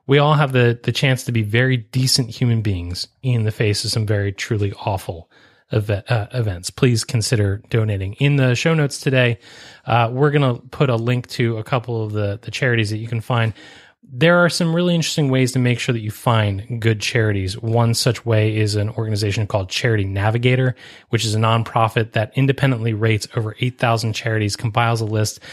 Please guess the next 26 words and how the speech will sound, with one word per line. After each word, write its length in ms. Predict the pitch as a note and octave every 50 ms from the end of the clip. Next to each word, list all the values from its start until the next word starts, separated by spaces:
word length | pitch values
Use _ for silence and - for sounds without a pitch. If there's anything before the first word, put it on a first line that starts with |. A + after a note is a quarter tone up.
| - - - - -
and 240 | - B2 B2+ A#2+ B2+
makes 220 | D3 E3 D#3+ -
sure 240 | - - D#3+ D3 C3+
that 160 | B2+ A#2 -
the 60 | B2
money 260 | A#2+ A#2+ B2 B2 B2
that 100 | A#2 A2+
you're 140 | A#2 G#2+ G#2+
donating 480 | G#2+ B2 A#2 A2+ A2 A2 G#2 G#2 G#2 G#2
is 120 | G2+ G2
going 300 | - - A2+ A2 A2+ A2+
to 140 | G#2+ - -
the 80 | - G2+
right 360 | G2 G2+ G2 F#2+ F#2 _ -
place. 440 | - - - F#2 F2+ E2+ - - - - - - - - _ -
We'll 120 | - B2
make 160 | B2 A#2 A2
sure 140 | - - A#2+
that 180 | A2 A2 A2 A#2+
link's 240 | A#2 A2+ A2 - -
available 400 | G#2+ G#2 A2 A2+ A2 G#2 G#2+ G2+
to 160 | - - B2
you, 220 | A2 A2 G#2+ A2
as 180 | A#2+ A#2+ A#2+ A#2+
well, 380 | C3+ C#3+ C#3 C3 B2+ A#2+ A#2+ - -
uh, 200 | - B2 A#2+